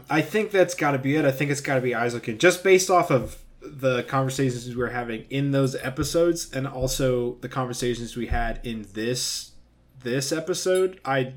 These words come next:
I just think there's more meat on the bone to talk about for Isaacin. Just 'cause it, this is also interesting to me, too, because you introduced me to the concept of what an anime does with,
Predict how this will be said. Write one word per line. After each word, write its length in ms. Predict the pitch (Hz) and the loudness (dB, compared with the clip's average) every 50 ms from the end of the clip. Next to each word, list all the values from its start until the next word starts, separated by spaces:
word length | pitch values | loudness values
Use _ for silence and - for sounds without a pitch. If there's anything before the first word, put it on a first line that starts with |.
| - _ _ _ | -16 _ _ _
I 140 | - 135 127 | -2 -2 -2
just 420 | 120 - - - 147 139 135 - | -2 -2 -2 0 0 0 0 -2
think 160 | - 143 123 | -6 -6 -4
there's 220 | 131 120 113 104 110 | -4 -4 -6 -6 -6
more 480 | 120 117 117 117 113 113 113 110 110 - _ _ - - _ - _ _ _ - - - - - | -8 -6 -6 -6 -6 -6 -6 -6 -8 -12 _ _ -20 -20 _ -20 _ _ _ -20 -20 -18 -14 -10
meat 300 | 127 127 127 131 131 147 | -6 -4 -2 -2 -2 -2
on 160 | 120 120 120 | -2 -2 -2
the 80 | 120 117 | -4 -4
bone 400 | 104 - - 117 113 113 113 113 | -6 -6 -6 -4 -4 -4 -4 -6
to 60 | 113 | -6
talk 340 | 110 - - 117 110 107 - | -8 -8 -8 -6 -6 -6 -6
about 340 | 117 101 107 104 104 - - | -6 -6 -4 -6 -6 -6 -8
for 80 | - 107 | -10 -8
Isaacin. 640 | - 110 113 110 104 101 95 - 107 98 95 95 - | -8 -8 -8 -8 -8 -10 -10 -10 -12 -14 -14 -16 -6
Just 220 | - 202 208 196 - | -2 0 0 2 2
'cause 280 | 254 202 160 - - - - - - - - - - _ _ _ _ _ _ _ _ _ _ - | 0 0 0 -4 -10 -16 -20 -20 -20 -20 -20 -20 -20 _ _ _ _ _ _ _ _ _ _ -6
it, 340 | - 190 196 - - - - | -4 -4 -4 -4 -8 -16 -12
this 320 | 175 175 240 269 254 - | -6 -4 -2 -2 -2 -2
is 80 | 226 226 | -2 0
also 300 | 226 220 220 214 190 185 | 0 0 2 4 4 4
interesting 420 | 180 175 196 185 - - 160 143 | 2 2 -2 -4 -6 -4 -4 -2
to 100 | 135 143 | -2 -2
me, 140 | 139 135 120 | -2 -2 -2
too, 260 | 131 - 147 135 123 | -2 0 2 2 2
because 560 | 110 120 113 - 131 120 117 113 - - - - - - - _ _ | 0 -2 -2 0 0 0 0 -2 -6 -10 -14 -18 -20 -20 -20 _ _
you 180 | - 135 156 165 | 4 6 6 6
introduced 520 | 160 165 160 - 151 135 147 143 135 135 | 6 4 2 2 2 2 2 2 2 2
me 80 | 143 135 | -2 -2
to 160 | 131 - 127 | -2 -4 -4
the 100 | 123 123 | -4 -6
concept 580 | 123 - - 127 127 123 - 135 123 120 - - - | -6 -6 -4 -4 -4 -2 -2 -2 -2 -2 -4 -8 -8
of 240 | 123 120 117 - - | -8 -8 -8 -6 -6
what 160 | 120 120 117 | -4 -4 -4
an 140 | 110 104 113 | -4 -6 -6
anime 400 | 113 117 120 120 117 117 113 110 | -6 -4 -4 -4 -4 -4 -4 -4
does 500 | - 120 113 113 117 123 127 123 - - | -4 -4 -4 -2 -2 -2 -2 -2 -4 -6
with, 480 | - 135 123 117 113 - - - - | -4 -2 -2 -2 -2 -6 -12 -18 -20